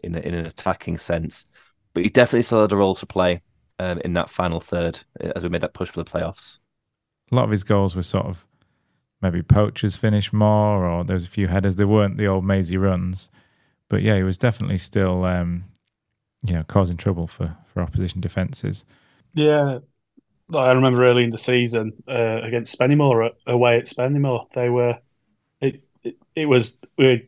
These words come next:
Speaker 3: lost all the opening three games, went to Spennymoor kind of going, almost what we've been doing with Morton, going, "Ooh, might Watson go if we don't beat Spennymoor and lose our first four opening games?" Um, but Donaldson played unbelievably. Um, I think he got an assist for Willoughby, like, playing it right across the front for him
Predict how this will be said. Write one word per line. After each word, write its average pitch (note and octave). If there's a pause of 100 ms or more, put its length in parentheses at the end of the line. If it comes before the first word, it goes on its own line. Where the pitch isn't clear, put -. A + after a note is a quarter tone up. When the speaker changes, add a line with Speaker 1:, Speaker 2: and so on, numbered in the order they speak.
Speaker 3:
lost C3+
all B2
the A#2+
opening A#2
three A#2+
games, A2+
went B2
to B2
Spennymoor A#2
kind A#2
of A2
going, A2+ (520)
almost B2+
what D3
we've -
been A#2+
doing A2+
with A2+
Morton, C3+
going, A2+
"Ooh, B2+ (320)
might A#2+
Watson B2+
go B2+
if G#2
we A#2
don't A2+
beat A#2+
Spennymoor G#2
and A2
lose A2+
our A2
first A#2+
four B2
opening B2+
games?" A2 (480)
Um, A#2 (220)
but C3
Donaldson A#2+ (140)
played A#2
unbelievably. B2
Um, A#2 (460)
I -
think A#2
he B2
got B2
an A#2
assist -
for C3
Willoughby, C3
like, B2+
playing B2+
it C3
right C3
across -
the B2+
front C3+
for C3+
him C3